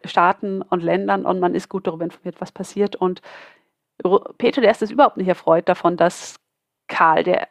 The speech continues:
Zwölfte im Osmanischen Reich sitzt und er fordert mehrfach vehement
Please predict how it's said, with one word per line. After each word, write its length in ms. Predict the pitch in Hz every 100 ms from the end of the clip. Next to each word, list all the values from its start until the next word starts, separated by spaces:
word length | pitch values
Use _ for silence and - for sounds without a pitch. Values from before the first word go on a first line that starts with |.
| _
Zwölfte 540 | - 196 196 196 -
im 400 | - 214 208 185 -
Osmanischen 600 | 180 - 170 165 - 170
Reich 220 | 170 -
sitzt 300 | 226 - -
und 120 | 175
er 80 | 180
fordert 400 | - 185 175 185
mehrfach 440 | 185 262 - 196 -
vehement 720 | 190 233 202 190 190 190 -